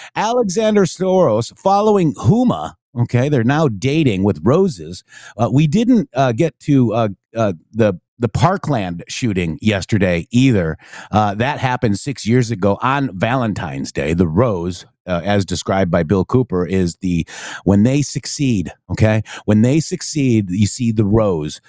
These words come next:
And what do you get for Valentine's Day? You get roses. And what was all over Huma's table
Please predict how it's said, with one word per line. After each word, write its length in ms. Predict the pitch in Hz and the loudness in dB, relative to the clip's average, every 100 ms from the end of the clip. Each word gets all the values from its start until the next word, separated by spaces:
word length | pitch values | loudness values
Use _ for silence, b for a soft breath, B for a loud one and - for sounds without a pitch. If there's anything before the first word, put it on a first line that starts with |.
| b | b
And 140 | 80 80 | -2 2
what 80 | |
do 60 | 92 | 2
you 100 | 123 | 2
get 160 | 151 - | 0 -2
for 80 | |
Valentine's 720 | 165 190 190 175 139 107 98 | 0 2 2 2 2 0 -2
Day? 100 | - | -4
You 160 | 76 90 | -2 -2
get 140 | 104 - | -2 0
roses. 500 | 101 120 120 95 85 | 2 2 2 -2 -2
And 100 | 95 | 0
what 140 | 107 135 | 2 2
was 140 | 147 | 2
all 180 | 160 180 | 2 2
over 240 | 185 185 | 2 4
Huma's 380 | 160 190 196 180 | 4 4 2 0
table 480 | 196 196 175 113 | 0 2 2 0